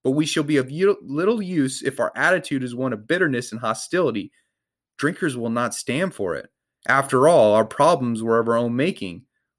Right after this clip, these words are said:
Bottles were only a symbol. Besides, we've stopped fighting anything or anyone we have to. Remember, the alcohol is not the problem. It's the solution to the problem. Drugs and alcohol is the solution. Don't think, don't feel, don't care.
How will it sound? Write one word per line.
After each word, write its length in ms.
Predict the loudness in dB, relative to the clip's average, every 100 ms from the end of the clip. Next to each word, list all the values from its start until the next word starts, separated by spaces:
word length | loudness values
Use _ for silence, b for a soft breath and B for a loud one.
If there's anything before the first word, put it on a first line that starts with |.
| _
Bottles 340 | 2 6 4 4
were 120 | 2
only 240 | 2 0
a 60 | 0
symbol. 580 | 0 0 0 -4 -10 _ _ _ -6
Besides, 580 | -4 2 4 4 2 -2
we've 160 | -4
stopped 340 | 0 0 0 0
fighting 340 | 2 0 -2
anything 480 | -4 -2 -4 -4 -2
or 100 | 0
anyone 360 | 0 0 0
we 120 | -2 -2
have 260 | -2 -2
to. 220 | -8 -10 -12 b b
Remember, 360 | -2 2 4 2
the 140 | 4
alcohol 440 | 4 4 4 6 6
is 120 | 4
not 240 | 2 2
the 80 | 0
problem. 440 | -2 0 2 2 0
It's 160 | -2
the 100 | -4
solution 540 | -2 0 0 0 0 -4
to 100 | -4
the 100 | -2
problem. 420 | 2 2 2 -2 b b
Drugs 280 | 4 4 4
and 100 | 4
alcohol 600 | 4 4 2 0 0 _ _ _ _ -4
is 160 | -2
the 80 | 0
solution. 720 | 0 0 2 2 2 0 -6 0
Don't 260 | 0 0
think, 280 | -2 -2 0
don't 220 | -2 -2
feel, 280 | 0 2 2
don't 320 | 0 -2 -2
care. 340 | -6 -6 -6